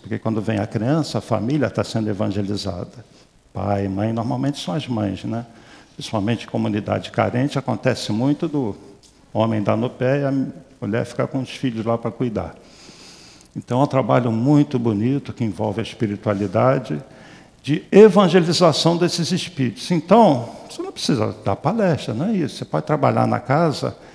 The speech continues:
e tem mil atividades em que você tá conectado com a espiritualidade e ajudando a evangelizar. Essas crianças precisam de abraço, de amor.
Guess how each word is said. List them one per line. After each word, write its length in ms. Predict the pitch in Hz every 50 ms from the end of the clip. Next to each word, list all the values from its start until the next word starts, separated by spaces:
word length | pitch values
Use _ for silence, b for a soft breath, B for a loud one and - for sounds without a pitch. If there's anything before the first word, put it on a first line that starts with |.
| B B B B
e 60 | 151
tem 200 | - - 147 143
mil 300 | 135 131 156 214 233 208
atividades 840 | 143 - - 131 - 123 101 92 98 92 95 98 - - - - - - B B B B B B B B
em 60 | -
que 80 | - 120
você 300 | 98 117 120 - - 113
tá 120 | - 127
conectado 600 | - - 113 107 110 110 - - - 110 110 107 104
com 80 | -
a 40 | 104
espiritualidade 1160 | 95 - - - 120 104 104 - - 110 98 101 98 92 - 120 147 160 170 165 - 175 165 - B B B B B B B
e 80 | 117 131
ajudando 580 | 123 117 107 120 107 98 123 139 160 165 156
a 80 | 156 143
evangelizar. 1080 | 143 143 151 170 151 151 180 175 156 135 156 160 165 190 170 - - 107 95 95 - - - - - - - - - - B B B B B B -
Essas 320 | 117 113 - - 120 -
crianças 600 | - - 110 107 135 165 180 165 180 - 107 95
precisam 480 | - - 127 117 - - 151 127 131 135
de 120 | 120 -
abraço, 640 | 127 110 104 107 107 113 117 113 110 - - - 117
de 80 | 98
amor. 540 | 101 95 95 101 107 113 117 113 113 92 -